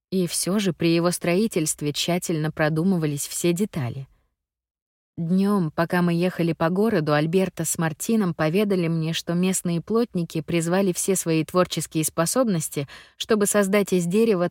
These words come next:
ту же городскую эстетику, что в Европе достигалась за счет гранита, мрамора и прочего камня. Вскоре мы с Кармелой свернули на узкую мощеную улочку,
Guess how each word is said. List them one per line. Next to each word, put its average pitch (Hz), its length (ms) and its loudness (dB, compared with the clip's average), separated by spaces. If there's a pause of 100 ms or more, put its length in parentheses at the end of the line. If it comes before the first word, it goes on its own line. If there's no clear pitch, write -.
ту 233 160 0
же 165 120 0
городскую 160 600 0
эстетику, 160 640 -2 (260)
что - 320 -4
в 143 60 -4
Европе 147 500 -2
достигалась 151 640 0
за 147 160 -2
счет 147 260 -2
гранита, 139 680 -2
мрамора 143 720 0
и 175 80 -2
прочего 156 500 -2
камня. 131 480 -6 (1600)
Вскоре 233 500 2
мы 180 180 2
с - 80 -4
Кармелой 170 600 0
свернули 160 560 0
на 156 200 0
узкую 165 460 -2
мощеную 156 640 -2
улочку, 165 640 -4